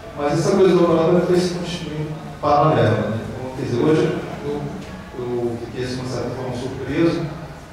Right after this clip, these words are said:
ah, da forma como foi colocada, né? Porque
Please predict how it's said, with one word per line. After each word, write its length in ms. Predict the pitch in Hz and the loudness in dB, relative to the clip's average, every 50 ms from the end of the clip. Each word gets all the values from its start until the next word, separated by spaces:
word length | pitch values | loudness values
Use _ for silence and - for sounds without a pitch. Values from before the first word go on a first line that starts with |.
| - - | -12 -6
ah, 460 | 113 113 113 110 110 110 - - 104 - - - - - - - 107 110 113 | -4 -2 -2 0 0 -2 -2 -6 -8 -10 -12 -14 -16 -18 -18 -16 -16 -12 -8
da 160 | 113 113 113 | -6 -4 -4
forma 300 | - 120 120 120 120 123 | -4 -4 -6 -6 -6 -6
como 220 | 123 117 113 120 127 | -6 -6 -8 -6 -4
foi 260 | 127 127 127 127 123 - - - - - 131 | -2 -2 -2 -2 -4 -6 -8 -10 -10 -6 -4
colocada, 600 | 131 127 127 127 - 147 156 160 156 160 160 - 113 | -2 -2 0 -2 -2 -2 -2 0 0 0 0 -2 -4
né? 260 | 110 107 - 120 - - - - - | -4 -6 -8 -8 -10 -10 -12 -12 -14
Porque 500 | - - 123 123 123 120 123 127 127 127 | -12 -10 -6 -6 -2 0 0 0 0 0